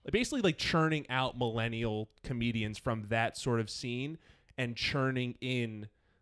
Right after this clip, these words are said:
the young Gen Z kids. So stuff for me, like, uh, it opens back up in, like,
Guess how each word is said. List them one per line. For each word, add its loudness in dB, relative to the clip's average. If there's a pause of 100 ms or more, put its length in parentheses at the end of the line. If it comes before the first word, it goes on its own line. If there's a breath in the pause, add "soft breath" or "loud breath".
(120)
the 2
young 2 (260)
Gen 0
Z -4
kids. -6
So -6
stuff -4
for -4
me, -2
like, 0
uh, -4
it 0
opens 2
back 0
up 0
in, -4
like, -4